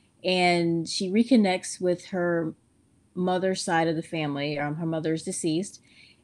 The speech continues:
and she discovers that she has a, a magical heritage. And this is happening while she's working in the family herbal apothecary.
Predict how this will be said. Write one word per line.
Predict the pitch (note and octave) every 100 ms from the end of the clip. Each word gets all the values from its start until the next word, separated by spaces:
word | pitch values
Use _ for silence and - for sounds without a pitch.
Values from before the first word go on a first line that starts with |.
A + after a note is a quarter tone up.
| _
and | F#3 F3+ E3+ E3+
she | D#3+ F#3+ F3+
discovers | F3+ - G3 F#3+ F#3+ F#3 F3+ -
that | E3+ E3+ D#3+ -
she | - F#3+
has | F3 E3 -
a, | E3 D#3+
a | E3+
magical | E3+ E3 E3 F3 E3+
heritage. | E3+ D3 - - - - _ _ _ - -
And | F3 D#3+ D#3+ D#3 D3+ -
this | E3 F3+ F3
is | F3+
happening | G3 F3 F3 F3+ E3+
while | D#3+ D#3+
she's | F3+ F3
working | E3 E3 F3+ E3+
in | E3
the | D#3+
family | D#3+ D#3 E3 D#3+ D#3+ -
herbal | E3 E3+ E3
apothecary. | E3 D3+ D3+ E3 E3 D3+ C#3+ D3 E3